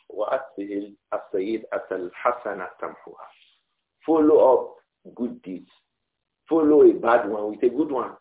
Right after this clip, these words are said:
تَمْحُهَا. It will cancel it off. So if you had erred yesterday, don't err again today. So regarding all of these, all of us, go back and seek redress. Go back and seek repair.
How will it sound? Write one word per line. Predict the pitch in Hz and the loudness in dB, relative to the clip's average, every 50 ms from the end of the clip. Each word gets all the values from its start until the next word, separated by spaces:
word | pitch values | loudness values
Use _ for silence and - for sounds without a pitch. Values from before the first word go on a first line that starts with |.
| _ _ _ _ - | _ _ _ _ -4
تَمْحُهَا. | 175 202 202 202 - - 110 90 - - - - - _ _ _ _ - | -2 -2 -2 -4 -6 -6 -6 -6 -6 -8 -12 -14 -16 _ _ _ _ -12
It | - - - - | -12 -12 -8 -4
will | 147 143 - - | -6 -6 -4 -4
cancel | 175 196 190 185 - 175 170 | -4 -4 -4 -2 0 -2 -2
it | 135 - - - - | -2 -2 -6 -8 -8
off. | 117 - - - - _ _ _ _ _ _ _ _ _ _ _ _ _ _ _ _ _ _ _ _ _ _ _ _ _ _ _ _ _ | -8 -8 -8 -12 -20 _ _ _ _ _ _ _ _ _ _ _ _ _ _ _ _ _ _ _ _ _ _ _ _ _ _ _ _ _
So | - - | -2 -2
if | - - - | -2 0 0
you | 127 120 | 2 2
had | 107 101 - - | 2 2 4 4
erred | 135 139 131 113 - | 6 6 6 6 6
yesterday, | 113 117 120 - - - - - - 107 104 | 4 4 4 2 -4 -12 -10 -6 -6 -4 -2
don't | 101 151 170 175 - | -2 -2 0 2 4
err | 135 131 117 98 | 4 6 6 4
again | 90 - 113 110 92 - | 4 4 2 2 2 0
today. | - 90 92 104 95 - - _ _ _ _ _ _ _ _ _ _ _ _ _ _ _ _ _ _ _ - | -8 -6 -4 -4 -4 -4 -8 _ _ _ _ _ _ _ _ _ _ _ _ _ _ _ _ _ _ _ -10
So | 117 | -8
regarding | 113 120 120 139 127 160 175 190 180 175 170 | -6 -4 -4 -2 0 0 2 2 2 2 2
all | 156 143 131 | 2 2 0
of | 113 98 - | 0 -2 -2
these, | 107 123 120 101 85 - _ _ _ _ - | -6 -8 -8 -10 -12 -16 _ _ _ _ 6
all | 190 233 285 220 | 8 10 10 10
of | 202 - 180 156 - - | 10 8 8 6 6 4
us, | - - - - _ _ _ _ _ _ _ _ _ _ _ _ _ - - - | 0 -10 -16 -20 _ _ _ _ _ _ _ _ _ _ _ _ _ -20 -10 0
go | 131 160 180 180 180 | 6 6 8 8 8
back | 151 147 - - - | 6 4 2 0 -4
and | 113 107 - - - | -6 -8 -6 -6 -8
seek | 160 - - | -8 -8 -6
redress. | - 127 127 127 131 147 160 - - _ _ _ _ _ _ _ _ _ _ _ _ _ _ _ _ _ _ _ | -8 -8 -8 -8 -8 -10 -10 -10 -14 _ _ _ _ _ _ _ _ _ _ _ _ _ _ _ _ _ _ _
Go | 120 143 151 | -2 -2 0
back | 143 127 123 120 - | 2 0 0 -2 -4
and | 98 95 90 - - | -10 -12 -12 -10 -10
seek | 135 135 135 - - | -10 -10 -8 -8 -6
repair. | 95 104 101 - - 147 - - | -6 -6 -6 -8 -8 -8 -8 -8